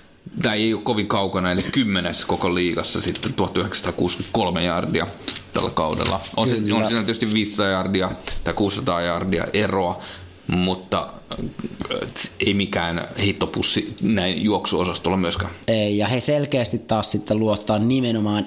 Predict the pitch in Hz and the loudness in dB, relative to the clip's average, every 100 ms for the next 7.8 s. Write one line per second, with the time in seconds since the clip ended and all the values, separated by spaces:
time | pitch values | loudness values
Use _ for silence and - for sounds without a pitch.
0 | - 117 113 107 - 98 101 92 - 110 | 0 0 2 0 2 2 2 0 0 2
1 | 95 98 90 98 92 113 107 98 - 104 | 2 2 2 2 2 2 2 0 0 0
2 | 101 104 104 92 98 95 92 90 - - | 2 2 2 2 2 2 0 -2 -2 -2
3 | - - - - - 147 139 131 143 143 | -4 -8 -10 -8 -4 0 2 2 2 0
4 | 127 - 147 123 - 123 107 101 - - | -2 0 0 2 2 2 2 0 -2 -4
5 | - 113 110 110 107 101 - 107 113 107 | 0 2 2 2 2 0 0 2 2 2
6 | - 104 101 98 98 101 - 120 107 101 | 0 0 2 2 2 2 2 0 0 0
7 | 101 98 95 98 92 92 87 | 0 0 0 0 2 2 2